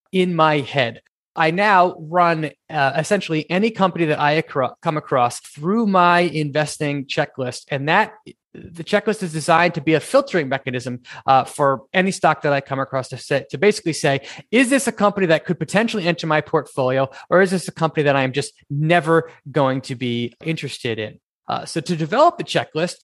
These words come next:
what I did was I, I came up with a, a list of all of the business attributes that I find attractive about a company. Uh, I want a company that has a lot of cash and no debt.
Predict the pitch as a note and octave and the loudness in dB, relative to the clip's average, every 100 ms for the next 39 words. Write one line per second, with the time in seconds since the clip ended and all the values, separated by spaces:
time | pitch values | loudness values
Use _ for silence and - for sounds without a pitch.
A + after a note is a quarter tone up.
0 | _ E3+ F#3 F3+ E3 A#3+ B3 F3 D#3+ D#3 | _ 2 4 4 4 2 2 0 0 2
1 | D3+ D3+ C#3+ D3 D3 D#3+ - F#3 G#3+ G3 | 2 0 -2 -6 -6 -12 -6 -2 2 2
2 | G3 D#3+ C#3+ C#3+ C#3 C3+ C3+ C3+ D3 F3 | 0 -4 -2 0 0 -2 -4 -4 0 0
3 | - - - C#3+ C#3 - F#3+ B3 D4+ A3+ | -2 -16 -6 -4 -4 -2 2 4 4 2
4 | D3 - G#3 A3 A#3 A3 - D3+ D3+ E3+ | -2 -2 0 0 -2 -4 -4 -4 -2 -6
5 | C#3 D3 - - C3+ D#3 - D#3 F#3 G3 | -4 -6 -8 -18 -2 -2 0 4 4 2
6 | - F3 D#3+ D#3+ - D3 - D3+ C3 D3 | 0 0 0 -2 -8 -8 0 0 0 -4
7 | - _ - B2 C3 B2+ - C3 - A2 | -6 _ -10 0 0 0 -2 -6 -6 -12
8 | A2 - - B2+ B2+ E3+ F#3 F3 E3+ C#3+ | -12 -14 -2 0 4 2 4 2 2 -2
9 | C3+ D#3 C#3+ C#3+ C3+ C3 B2 C3 G3 G#3 | -6 -6 -4 -4 -2 -2 0 2 2 0
10 | F#3 F3+ F3+ E3+ C#3 B2 C3+ C3+ C3+ B2 | 0 2 2 0 -6 -6 -6 -4 -4 -4
11 | - | -6